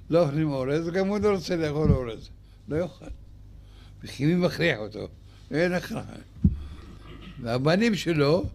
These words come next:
לומדים בישיבה, אבל אבא שלהם לא אוכל אורז, גם הם לא אכלו. התחתנו, הם בית בפני עצמו. מותר להם לאכול אורז.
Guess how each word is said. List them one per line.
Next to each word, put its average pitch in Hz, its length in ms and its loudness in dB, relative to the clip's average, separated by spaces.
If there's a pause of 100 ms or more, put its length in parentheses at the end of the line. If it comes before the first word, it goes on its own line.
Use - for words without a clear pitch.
(560)
לומדים 185 420 2
בישיבה, 208 720 4 (840)
אבל 160 520 0 (340)
אבא 165 360 0
שלהם 180 420 0
לא 208 100 2
אוכל 170 300 0
אורז, 143 380 2
גם 202 180 0
הם 202 80 -2
לא 214 160 2
אכלו. 127 340 0 (1400)
התחתנו, 202 880 2 (1080)
הם 180 300 2
בית 214 180 4
בפני 190 260 0
עצמו. 196 540 2 (760)
מותר 147 340 4
להם 226 440 4
לאכול 185 340 2
אורז. 135 500 2